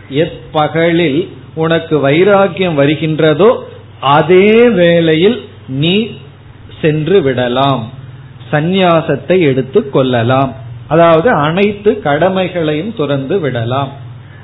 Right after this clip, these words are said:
அப்ப கடமைகளை எல்லாம் துறக்கிறதுக்கு என்ன நிபந்தனை என்றால் வைராகியம்.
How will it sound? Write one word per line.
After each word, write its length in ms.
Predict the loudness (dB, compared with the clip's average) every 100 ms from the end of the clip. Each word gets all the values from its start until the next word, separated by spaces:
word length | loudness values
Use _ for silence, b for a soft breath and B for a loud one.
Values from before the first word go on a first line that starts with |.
| B -20 -20 -20 -20 -20 -20 -6
அப்ப 280 | -4 0 -2
கடமைகளை 720 | 2 2 2 2 0 0 2
எல்லாம் 340 | 2 2 0 0
துறக்கிறதுக்கு 760 | 0 0 -2 -2 -2 -4 -4
என்ன 260 | -4 -4 -4
நிபந்தனை 760 | -4 -2 -2 0 -2 -2 -4
என்றால் 500 | -4 -4 -2 0 0 -2 -4
வைராகியம். 960 | 0 0 0 0 0 -2 -4 -4 -4